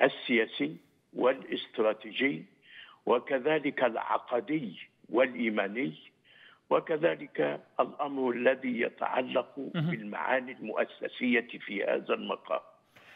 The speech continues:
Speaker 2: طيب، هناك معاني
Speaker 1: ذلك
Speaker 2: كثيرة، هي ربما دعوة دكتور عبد الفتاح لقراءة هذا المقال، لذلك اسمح لي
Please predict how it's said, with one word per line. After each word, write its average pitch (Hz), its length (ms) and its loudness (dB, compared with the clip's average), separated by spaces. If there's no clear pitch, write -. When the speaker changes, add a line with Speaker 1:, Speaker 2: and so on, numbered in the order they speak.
Speaker 2:
طيب، 196 200 6
هناك 254 260 4
معاني 240 320 8
Speaker 1:
ذلك 262 120 6
Speaker 2:
كثيرة، 262 280 6
هي 226 300 6
ربما 220 420 4
دعوة 220 360 4
دكتور 170 460 2
عبد 151 280 4
الفتاح 160 500 0
لقراءة 160 1000 2
هذا 180 380 4
المقال، 170 480 4
لذلك 202 340 0
اسمح 277 300 0
لي 202 200 2